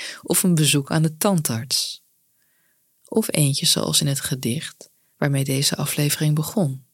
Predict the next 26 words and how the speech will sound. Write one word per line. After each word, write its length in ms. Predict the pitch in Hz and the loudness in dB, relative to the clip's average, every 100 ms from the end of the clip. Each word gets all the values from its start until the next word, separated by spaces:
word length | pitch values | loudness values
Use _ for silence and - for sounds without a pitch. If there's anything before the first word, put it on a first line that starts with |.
| _ _ _ _ _ _ | _ _ _ _ _ _
Je 140 | - 143 | -4 0
wil 140 | 131 | 0
vliegen 580 | - - 175 - 190 - | 0 0 -2 -2 -4 0
en 160 | 156 | 0
bam, 400 | 135 139 175 202 _ _ _ | 0 0 -2 -4 _ _ _
weer 400 | - 135 170 185 | -4 2 4 4
discriminatie. 1080 | 175 165 - 147 135 123 123 - - 147 - _ _ _ _ | 4 0 2 0 2 -2 0 0 0 -6 -12 _ _ _ _
Misschien 460 | 151 - - 175 175 | 2 2 4 2 2
onbedoeld. 680 | 151 139 131 123 151 - - _ _ _ _ _ _ _ _ _ | 0 0 -2 -4 -6 -10 -14 _ _ _ _ _ _ _ _ _
Het 180 | - 160 | -8 -4
tragische 580 | - 131 151 180 160 - | -2 0 0 0 0 0
is 180 | - - | 0 0
dat, 280 | 165 - - | 0 -2 -2
en 80 | |
dat 140 | 135 131 | -2 -2
blijkt 240 | 135 131 | -2 -2
uit 160 | 131 127 | -2 -4
heel 360 | - 143 175 | 0 2 2
veel 220 | 175 - 147 | 2 0 0
van 200 | - 131 | 0 0
de 60 | |
andere 300 | - 143 151 | 0 0 0
gedichten 480 | 135 - 135 131 - | 0 -2 -4 -4 -8
uit 100 | - | -6
deze 300 | 139 135 - | -2 0 -2
bundel, 500 | 117 127 139 196 214 | -2 -6 -4 -4 -6